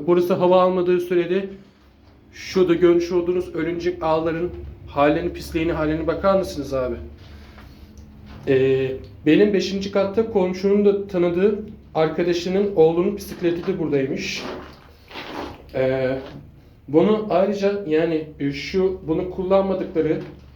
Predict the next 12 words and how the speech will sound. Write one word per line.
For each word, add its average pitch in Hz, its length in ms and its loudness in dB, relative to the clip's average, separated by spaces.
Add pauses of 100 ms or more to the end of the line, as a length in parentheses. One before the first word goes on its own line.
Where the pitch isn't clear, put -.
(920)
benim 196 260 2
komşum 196 400 -2
çok 196 200 -6
uzun 190 180 -4
sürede 190 480 -2
kullanmak, 185 540 0 (240)
oğlusu 175 380 0
onu 180 160 -2
kullanmak 165 480 0
istemediği 160 520 -2
için 180 240 -8
bisiklet 170 480 -4